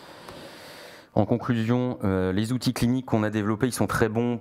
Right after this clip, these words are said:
pour le diagnostic, euh, de ti-, de l'atteinte de la tibiofibulaire. Euh, c'est-à-dire que si on a des tests positifs, bah, ça doit nous orienter, euh, vers une atteinte de ce type d'atteinte de syndesmose. Par contre, sur le plan pronostic, on n'a pas trouvé de, de choses très intéressantes. L'échographie,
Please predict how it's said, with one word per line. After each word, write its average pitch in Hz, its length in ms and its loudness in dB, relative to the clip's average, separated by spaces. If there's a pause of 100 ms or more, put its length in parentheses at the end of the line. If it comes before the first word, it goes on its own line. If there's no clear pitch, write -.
pour 98 280 2
le 95 120 2
diagnostic, 104 680 0
euh, 90 320 2
de 85 220 0
ti-, - 260 -8
de 90 100 2
l'atteinte 87 300 0
de 95 60 -2
la 87 80 -4
tibiofibulaire. 95 960 0
Euh, 85 420 0
c'est-à-dire 87 340 0
que 85 140 0 (220)
si - 180 -8
on 104 100 2
a 98 60 0
des 92 140 -2
tests 98 200 0
positifs, 98 460 -2
bah, 90 140 2
ça - 120 -2
doit 85 140 2
nous 101 180 0
orienter, 98 560 0
euh, 82 400 0
vers 85 220 2
une 82 140 2
atteinte 90 320 2 (180)
de 82 100 -8
ce - 140 -14
type 90 180 -4
d'atteinte 92 280 2
de 85 80 0
syndesmose. 87 500 0
Par - 200 0
contre, 110 200 0
sur - 80 0
le 85 80 2
plan 87 140 2
pronostic, - 520 -2 (560)
on 85 60 0
n'a 82 80 2
pas 95 140 2
trouvé 98 260 0
de, 85 240 0
de 78 160 -4
choses 92 240 -4
très 85 220 -2
intéressantes. 82 680 -2 (680)
L'échographie, 127 760 0